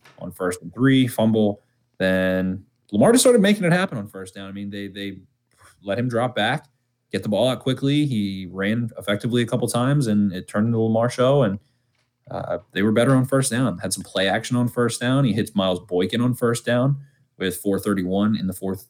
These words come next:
in the third quarter remaining. Uh, so they put the ball in Lamar's hands and said, you know, "Here, we'll give you some hot routes. We'll see if you can sling the ball quickly." And it was a blessing to see him checking the ball down.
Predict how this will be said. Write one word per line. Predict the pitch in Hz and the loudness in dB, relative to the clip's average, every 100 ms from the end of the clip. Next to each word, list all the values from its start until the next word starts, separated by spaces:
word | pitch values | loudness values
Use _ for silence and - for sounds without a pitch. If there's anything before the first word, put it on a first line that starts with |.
| - | -2
in | 101 | 0
the | 92 | 2
third | 90 85 | 0 0
quarter | 104 101 117 | 0 2 4
remaining. | 117 120 123 127 - _ _ _ _ - | 4 4 4 4 0 _ _ _ _ -12
Uh, | - - 92 | -6 -4 -2
so | - 87 92 | 0 2 2
they | 95 95 98 98 101 - _ _ _ _ _ _ _ _ - | 0 0 0 -2 -4 -8 _ _ _ _ _ _ _ _ 0
put | 160 | 4
the | |
ball | 180 196 | 6 6
in | 196 | 6
Lamar's | 185 185 175 | 6 6 2
hands | 170 190 113 | -2 -4 -4
and | 101 | -2
said, | 104 104 | -2 -2
you | 104 | -4
know, | 101 | -6
"Here, | 101 156 104 | -6 -8 -8
we'll | 92 | -10
give | 92 101 | -10 -10
you | 113 | -8
some | 110 | -8
hot | 110 - | -8 -8
routes. | 123 139 139 | -6 -6 -4
We'll | 101 85 | -4 -2
see | - 104 | -2 -2
if | 101 | -2
you | 107 | -4
can | 101 | -2
sling | - 113 | -2 0
the | 117 | 2
ball | 107 120 | 2 2
quickly." | - 123 135 127 | 0 2 2 2
And | 101 | 2
it | |
was | 104 | 2
a | 95 | 0
blessing | - 110 151 123 101 | -2 0 0 2 2
to | |
see | 92 98 | 2 0
him | 107 | 0
checking | 104 101 117 | 0 0 0
the | 110 | 2
ball | 104 127 | 4 2
down. | 95 - | 0 -6